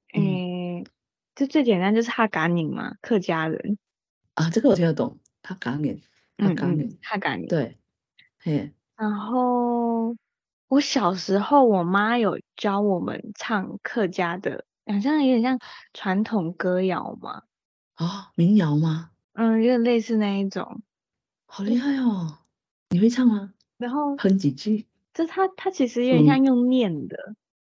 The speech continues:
Speaker 1: OK，OK。
Speaker 2: 嗯，然后我，我现在，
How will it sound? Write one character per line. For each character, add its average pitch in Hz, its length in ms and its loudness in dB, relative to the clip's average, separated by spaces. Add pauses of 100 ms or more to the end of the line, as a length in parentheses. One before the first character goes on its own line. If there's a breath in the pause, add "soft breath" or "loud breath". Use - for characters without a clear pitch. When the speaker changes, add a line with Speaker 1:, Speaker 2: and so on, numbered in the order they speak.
(160)
Speaker 1:
OK，OK。 160 1080 -2 (440)
Speaker 2:
嗯， 180 320 -4 (920)
然 208 160 -4
后 226 220 0
我， 185 320 0 (460)
我 190 120 0
现 247 200 -4
在， 214 680 -4